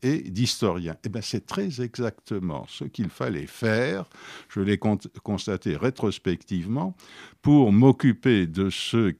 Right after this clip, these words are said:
qui m'intéressait par-dessus tout, à savoir, effectivement, l'es-, l'espèce humaine.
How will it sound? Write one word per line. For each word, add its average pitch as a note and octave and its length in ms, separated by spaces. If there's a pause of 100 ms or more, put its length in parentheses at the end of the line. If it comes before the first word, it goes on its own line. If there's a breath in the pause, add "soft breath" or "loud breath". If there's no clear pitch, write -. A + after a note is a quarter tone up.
(100)
qui F2 200
m'intéressait F#2 840
par-dessus E2+ 640
tout, F#3+ 300
à G#2+ 100
savoir, A#2+ 580
effectivement, B2+ 640
l'es-, C3 300 (180)
l'espèce A#2+ 540
humaine. F2 440